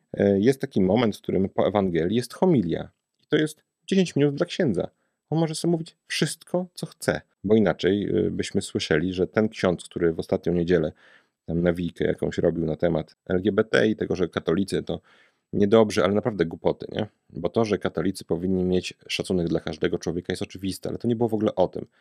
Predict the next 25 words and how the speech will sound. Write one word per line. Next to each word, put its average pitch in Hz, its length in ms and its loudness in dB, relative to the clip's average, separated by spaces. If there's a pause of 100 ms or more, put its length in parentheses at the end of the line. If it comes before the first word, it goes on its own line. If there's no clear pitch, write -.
(440)
To 175 120 2
był 131 120 -2
facet - 380 -2 (160)
zarażony 90 520 2
w - 80 -10
stu - 180 -6
procentach 87 600 -4 (100)
tym 87 240 -2
takim 85 380 -6
patogenem, 90 560 0 (480)
e, 87 260 0
neomarksizmu, 90 880 0 (420)
e, 85 100 -2
progresywizmu. 87 840 0 (380)
I 98 200 -4
głupotki - 600 -4
gadał. - 340 -6 (420)
I 107 240 0 (340)
gdyby 92 800 2 (200)
działał 95 520 2
Kościół 98 560 -4 (280)
tak, - 200 -4
jak - 260 -2 (240)
kiedyś 82 320 -2
działał, 85 440 2